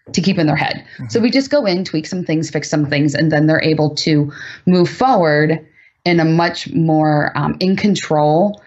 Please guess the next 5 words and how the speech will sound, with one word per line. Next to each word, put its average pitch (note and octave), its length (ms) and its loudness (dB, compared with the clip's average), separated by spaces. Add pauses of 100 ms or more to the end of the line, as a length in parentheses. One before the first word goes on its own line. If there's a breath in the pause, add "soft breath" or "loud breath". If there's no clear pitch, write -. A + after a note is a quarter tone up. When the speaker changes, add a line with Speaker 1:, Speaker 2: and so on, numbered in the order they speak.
(560 loud breath)
Speaker 1:
l-, D#3 100 -2 (120)
less D#3+ 420 0
stress, D#3 920 -2
<laughs> - 160 -12
happier, F3+ 1160 -2